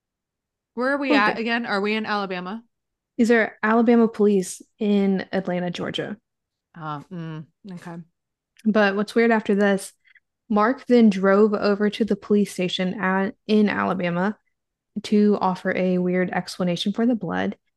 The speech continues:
Speaker 2: He said he had cut his finger a year prior in the car. But while he
Speaker 1: Oh.
Speaker 2: was there, he would not provide a D N A sample or undergo a polygraph, which is fine. But then he drove straight back to Georgia.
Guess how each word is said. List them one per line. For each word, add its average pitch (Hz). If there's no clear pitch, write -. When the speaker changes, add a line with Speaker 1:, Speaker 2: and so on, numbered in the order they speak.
Speaker 2:
He 214
said 202
he 190
had 185
cut -
his 220
finger 190
a -
year 190
prior 170
in 170
the 156
car. 170
But 226
while 208
he 220
Speaker 1:
Oh. 220
Speaker 2:
was 196
there, 190
he 208
would 190
not 190
provide 240
a 240
D 202
N 190
A 185
sample 185
or 180
undergo 220
a 247
polygraph, 175
which 220
is 208
fine. 180
But 196
then 202
he 208
drove 196
straight 190
back 175
to 214
Georgia. 175